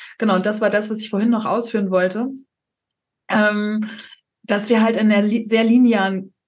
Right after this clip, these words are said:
und, ähm, leistungsorientierten Gesellschaft natürlich leben, wo immer erwartet wird, jeden Tag gleich viel, äh, ähm, Leistung zu geben und Power zu geben und dass wir jeden Tag gleich leistungsfähig sind.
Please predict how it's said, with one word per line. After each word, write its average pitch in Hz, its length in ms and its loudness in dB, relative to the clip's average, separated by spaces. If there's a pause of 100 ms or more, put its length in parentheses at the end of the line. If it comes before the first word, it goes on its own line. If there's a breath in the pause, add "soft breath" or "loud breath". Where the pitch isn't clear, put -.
und, 202 320 -4
ähm, 202 120 -2
leistungsorientierten 196 1160 -2
Gesellschaft 185 540 -2
natürlich 180 400 -6
leben, 196 260 -2
wo 190 80 -2
immer 208 160 0
erwartet 190 460 0
wird, 190 140 -4
jeden 214 240 2
Tag 202 260 -4
gleich 196 260 -2
viel, 202 380 -4
äh, 185 160 -2 (120)
ähm, 180 520 -4
Leistung 214 480 0
zu 196 140 -6
geben 208 400 -2
und 175 140 -6
Power 226 360 0
zu 202 180 -8
geben 196 420 -6 (520 loud breath)
und 196 160 0
dass 190 180 -2
wir 180 300 2
jeden 190 240 -6
Tag 190 220 -4
gleich 190 260 -2
leistungsfähig 190 800 -2
sind. 214 260 -2